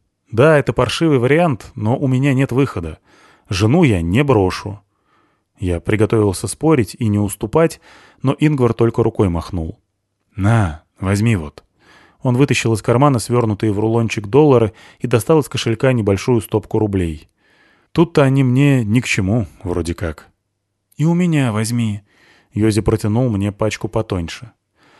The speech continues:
«От продажи сервиса остаток. Не успели потратить. Что-то ещё тебе нужно?» «Бензина, наверное, на всякий случай».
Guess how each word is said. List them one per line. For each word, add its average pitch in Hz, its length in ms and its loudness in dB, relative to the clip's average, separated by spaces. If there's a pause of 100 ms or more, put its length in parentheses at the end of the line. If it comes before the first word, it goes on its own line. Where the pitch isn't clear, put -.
(140)
«От - 180 -4
продажи 160 380 2
сервиса 117 500 -2
остаток. - 540 -4 (160)
Не 143 80 0
успели 156 400 2
потратить. - 580 -4 (480)
Что-то - 300 -2
ещё 156 360 0
тебе 113 220 -2
нужно?» 131 480 0 (720)
«Бензина, 131 540 0
наверное, 92 480 -2
на 85 100 -6
всякий 104 300 -6
случай». 101 580 -10